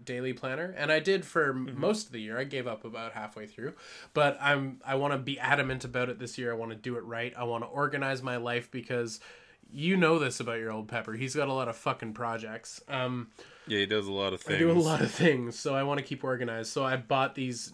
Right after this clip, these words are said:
Speaker 1: uh, this notebook from Jet Pens, which is a company in the States, and their expedited shipping was, like, five dollars more than their no tracking number, and it shows up in a month shipping. And I was like, "That's no good, 'cause I
Speaker 2: Okay.
Speaker 1: need this for the first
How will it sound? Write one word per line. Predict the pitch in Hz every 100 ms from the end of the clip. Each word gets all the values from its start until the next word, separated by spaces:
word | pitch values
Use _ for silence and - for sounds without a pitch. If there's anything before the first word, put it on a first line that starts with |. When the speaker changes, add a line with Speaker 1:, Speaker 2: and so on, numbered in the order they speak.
| 123
Speaker 1:
uh, | 127 117 113 110 120
this | 117
notebook | - 139 135 120 -
from | 131 123 123
Jet | 151 151
Pens, | - 120 110 110
which | 110
is | 113
a | 110
company | 127 127 127
in | 117
the | 110
States, | - 175 175 - - - -
and | - 135 127 117
their | 135 135 131 131 123 120 _
expedited | 143 - - 156 151 147 139
shipping | - 139 131 170 185 185
was, | 127 120
like, | 113 -
five | - 135 123 127
dollars | 127 123 117 123
more | 120 123 139
than | 131 120
their | 120 117 117
no | 120 123
tracking | 120 135 117 - 131
number, | 123 123 131
and | 127 120
it | 110
shows | 123 113
up | 117 113
in |
a | 110
month | 107 143
shipping. | - - - 214 226
And | 135
I | 135
was | 117
like, | 113
"That's | 151 185 160
no | 113
good, | 107 127 135
'cause | 127
I | 127
Speaker 2:
Okay. | 131
Speaker 1:
need | 123
this | 123
for | - 117
the | 107
first | - 151 143 -